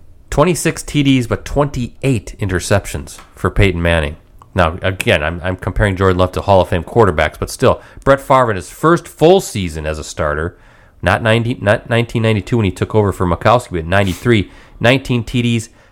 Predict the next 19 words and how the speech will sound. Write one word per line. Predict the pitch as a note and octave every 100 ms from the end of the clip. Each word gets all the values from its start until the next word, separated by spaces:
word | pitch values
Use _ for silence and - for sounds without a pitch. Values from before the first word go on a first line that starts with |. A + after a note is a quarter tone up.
| - -
twenty-four | D3+ C#3+ A#2 A#2+
interceptions. | A2+ G2 - G#2+ - C#2+ - - - _
It | B2 -
takes | - F3 F3
some | - A#2+
of |
these | A2 G2+
guys | F#2+ G2+ G2+ G#2 G2+ - _ _
a | B2
little | A#2+ B2+
while | A2+ G2 A2+
to | C3+
figure | - F#2+ G2+ B2
it |
out, | C3+ F#3 E2+ -
right, | F#2+ C#3+ A2+
and | G2
get | F#2 A2
acclimated. | G2+ A2+ - B2+ A#2+ C3+ C#3+